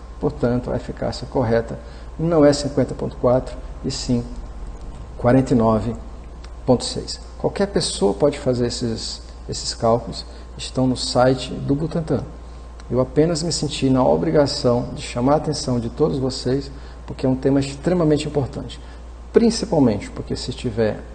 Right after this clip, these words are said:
algo acima de cinquenta por cento, ela está acima do limiar de aprovação pela Anvisa. E se tiver qualquer coisa abaixo de cinquenta por cento, não poderá ser liberada pela Anvisa. Possivelmente por isso, não sei,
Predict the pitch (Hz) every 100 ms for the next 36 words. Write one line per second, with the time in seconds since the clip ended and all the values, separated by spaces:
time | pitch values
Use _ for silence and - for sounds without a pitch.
0 | - 143 156 131 - 139 - - - 214
1 | 202 143 131 - 127 127 127 139 - 135
2 | 139 139 - - - - - - 123 123
3 | 131 120 - - 180 180 165 151 143 131
4 | 131 131 127 117 113 - 117 113 113 -
5 | - - 135 135 117 98 98 95 98 -
6 | - - - - - 160 135 127 127 123
7 | - - 131 127 160 - 139 127 127 117
8 | 135 170 - - - 131 131 - 131 -
9 | 120 120 - - - - - - - 135
10 | 147 147 143 123 117 117 120 113 110 107
11 | 101 101 - 107 113 98 98 101 - 160
12 | - 156 135 123 120 - - 135 135 135
13 | 107 117 117 - 120 139